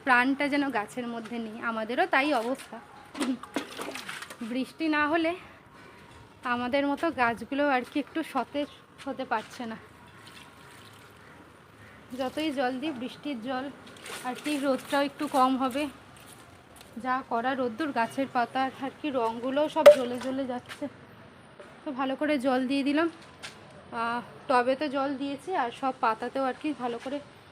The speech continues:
জল ছিটিয়ে দিলাম। এবারে আমি ঘরে গিয়ে একটু রেস্ট নেব, সমস্ত কাজ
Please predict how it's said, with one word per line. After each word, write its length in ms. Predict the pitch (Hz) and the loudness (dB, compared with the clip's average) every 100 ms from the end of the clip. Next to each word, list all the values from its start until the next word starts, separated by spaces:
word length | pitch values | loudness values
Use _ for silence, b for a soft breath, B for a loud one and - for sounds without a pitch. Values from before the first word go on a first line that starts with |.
| - | -10
জল 240 | 233 254 254 | -4 -2 -2
ছিটিয়ে 400 | - 294 302 294 | -4 -2 2 0
দিলাম। 260 | 233 240 240 - - - - - - - - - - - - - - - - - - - - - | 0 -4 -4 -6 -8 -16 -18 -20 -20 -20 -20 -20 -20 -18 -16 -16 -16 -16 -18 -14 -14 -10 -10 -4
এবারে 300 | 277 269 277 | -4 0 0
আমি 240 | 294 285 294 | 2 2 2
ঘরে 240 | 240 262 269 | 0 -4 -2
গিয়ে 120 | 285 | -4
একটু 220 | 285 311 | -2 0
রেস্ট 300 | 269 269 - | 0 0 2
নেব, 240 | 302 285 | 2 2
সমস্ত 460 | 381 262 247 - 262 | -2 -4 -6 -8 -8
কাজ 200 | 254 247 | -2 -2